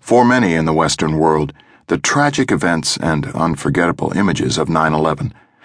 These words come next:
and the brutal wars in Iraq and Afghanistan have left the impression that Islam is somehow uniquely and irreconcilably violent. But as someone who on a daily basis studies Islam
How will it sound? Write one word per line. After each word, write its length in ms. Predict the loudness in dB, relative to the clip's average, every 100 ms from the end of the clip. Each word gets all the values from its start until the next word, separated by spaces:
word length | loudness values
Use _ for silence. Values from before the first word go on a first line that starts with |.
| -12
and 200 | -4 0
the 100 | 0 2
brutal 280 | 4 4
wars 420 | 2 2 2 0 -2
in 80 |
Iraq 460 | 0 2 2 0 -6
and 220 | -4 -2
Afghanistan 760 | -2 -2 -2 -2 -2 -2 -4 -6 _ _ -20 -4
have 160 | -2
left 260 | 2 0 2
the 120 | 0
impression 500 | 0 2 0 2 0
that 180 | 0 0
Islam 440 | 0 2 2 4
is 100 | 2
somehow 460 | 0 0 0 2 0
uniquely 760 | 0 0 2 0 0 0 0 0
and 320 | 0 -2 -4 _
irreconcilably 1160 | -2 0 0 0 -4 -2 0 0 0 -2 -4 -2
violent. 440 | -2 -2 -4 -8 _ _ _ _ _ _ _ _ _ _ _ _ _ _
But 240 | 2 2
as 140 | 0 -2
someone 380 | 0 2 2 0
who 260 | 0 2
on 160 | 2 2
a 60 |
daily 320 | 0 0 0 0
basis 500 | 0 0 0 -4 -4
studies 480 | -2 0 2 2 0
Islam 520 | 0 0 -2 -6